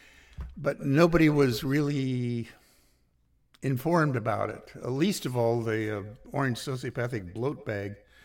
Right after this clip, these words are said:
Um, I, in my notes here, I say three at least, uh, Chinese spy balloons came over the U S during the administration of the orange sociopathic bloat bag. And, uh, Biden on Wednesday, and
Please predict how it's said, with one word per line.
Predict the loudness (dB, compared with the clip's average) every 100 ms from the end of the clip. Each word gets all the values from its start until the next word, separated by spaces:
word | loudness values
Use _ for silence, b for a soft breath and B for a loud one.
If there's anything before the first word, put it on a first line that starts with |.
| b b b b b b -6
Um, | -2 -2 -2 -8 -12 -20 _ _ _ -16 -14
I, | -16 -18 -12
in | -4 -2
my | 0 0
notes | 0 0 -2
here, | -4 -4
I |
say | -4 -4 -6
three | -6 -4 0 -2 -2
at | -6 -6
least, | -4 -2 -2 -4 -12 -14 -20 _ b b b b b b
uh, | -6 -6
Chinese | -6 -4 -2 -2 -2
spy | -4 -2 -2
balloons | -2 -2 -4 -4
came | -2
over | 0 0
the | 0
U | 0
S | -2 -6
during | -4 0 2
the | 0
administration | 0 0 -2 -6 -8 -8
of | -10 -8
the | -6
orange | -6 -8
sociopathic | -8 -6 -4 -4 -2 -2 -4 -2
bloat | 6 8 8 4
bag. | 4 6 4 4 2 0 -6 -12 B B B B B B 6
And, | 6 4 2 0
uh, | 0 0 -2 -2
Biden | 2 6 6 6 4 0 -2 -4 -10 -20 _ -6
on | 0 2 2 4
Wednesday, | 4 2 0 -2 -2 0 -2 -4
and | -4 -2 -4